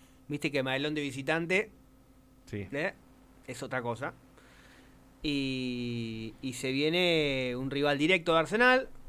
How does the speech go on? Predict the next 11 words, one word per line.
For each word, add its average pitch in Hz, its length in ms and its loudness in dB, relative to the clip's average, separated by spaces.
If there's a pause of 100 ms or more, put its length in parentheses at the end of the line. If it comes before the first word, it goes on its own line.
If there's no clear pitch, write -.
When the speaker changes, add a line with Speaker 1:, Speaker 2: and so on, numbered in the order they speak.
(240)
Speaker 1:
que 139 80 -8
está 151 240 4
a 147 40 4
cuatro 151 360 2
puntos 196 480 2
hoy 185 280 4 (720)
en 131 100 -4
la 127 120 0
tabla 139 240 2
de 131 100 2
promedios, 208 800 2